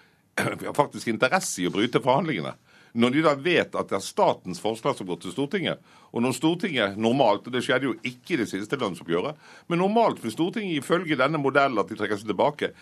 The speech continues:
ikke gjøre noe særlig med det forslaget som kommer fra staten. Og derfor mener jeg at vi burde sette inn en, en eller annen meklingslignende institusjon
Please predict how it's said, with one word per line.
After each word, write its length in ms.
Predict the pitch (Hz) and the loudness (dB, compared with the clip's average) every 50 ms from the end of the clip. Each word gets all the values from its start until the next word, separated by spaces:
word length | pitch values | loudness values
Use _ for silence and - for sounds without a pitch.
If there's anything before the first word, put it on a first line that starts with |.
| - - - | -20 -14 -8
ikke 220 | - 127 - 180 160 117 | -6 -4 -2 -2 0 2
gjøre 320 | 123 135 156 196 196 208 180 | 2 2 4 2 2 0 0
noe 160 | 110 107 107 | 0 0 0
særlig 380 | 104 - 151 190 254 247 240 190 | 0 0 0 0 0 -2 -2 -2
med 160 | 196 196 170 | -2 -2 0
det 140 | 165 139 110 | 0 0 0
forslaget 400 | 123 120 120 120 143 131 120 107 - | 0 0 0 2 2 2 2 0 -2
som 120 | 104 98 | -2 0
kommer 200 | 117 113 101 90 | 2 2 2 2
fra 140 | - 95 90 | 2 0 0
staten. 460 | - 110 92 82 - - - - - _ _ - - - - - - - - | 2 4 2 2 0 -4 -14 -16 -16 _ _ -20 -20 -20 -20 -20 -16 -12 -10
Og 80 | 147 135 | -2 0
derfor 320 | 208 226 - - - 110 | 2 2 2 0 0 0
mener 300 | 98 107 123 151 190 196 | 2 2 2 0 0 0
jeg 80 | 170 143 | 2 0
at 80 | 139 139 | 0 0
vi 80 | 143 | 0
burde 240 | 123 127 123 123 123 | -2 -2 -2 -2 -4
sette 320 | 123 - 127 117 - 120 | -2 0 0 0 0 -2
inn 240 | - 160 156 123 104 | -2 -2 0 0 0
en, 160 | 98 95 95 - - - - _ _ - | -2 -2 -4 -8 -16 -20 -20 _ _ 0
en 260 | 185 190 180 151 127 | 0 2 2 2 2
eller 240 | 113 113 117 110 110 117 | 4 4 4 4 4 4
annen 320 | 147 151 139 123 92 98 98 | 2 2 0 -2 -2 -2 -2
meklingslignende 1000 | 113 123 - - - - 160 156 120 104 - 104 95 98 101 104 98 95 107 113 | -2 -2 -4 -8 -8 -6 -6 -4 -6 -6 -4 -4 -4 -2 -2 -4 -4 -4 -4 -4
institusjon 720 | 113 101 - 123 117 127 135 147 214 226 190 113 78 - | -4 -6 -10 -12 -12 -8 -6 -4 -2 0 0 0 -2 -4